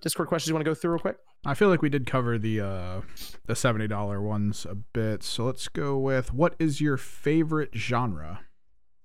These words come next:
Speaker 1: Favorite genre? Oh, oh, um,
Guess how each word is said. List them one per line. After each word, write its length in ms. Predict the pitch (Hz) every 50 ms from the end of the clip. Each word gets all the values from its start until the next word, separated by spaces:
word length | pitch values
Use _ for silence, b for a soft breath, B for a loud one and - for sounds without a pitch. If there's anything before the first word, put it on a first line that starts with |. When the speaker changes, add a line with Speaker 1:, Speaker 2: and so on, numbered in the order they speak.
| - - - - - - - - - - -
Speaker 1:
Favorite 200 | 170 185 143 -
genre? 380 | - 131 170 180 117 104 143
Oh, 220 | 202 151 104 78 - - - -
oh, 340 | - - 185 165 113 - -
um, 460 | 123 156 165 170 170 165 156 139 120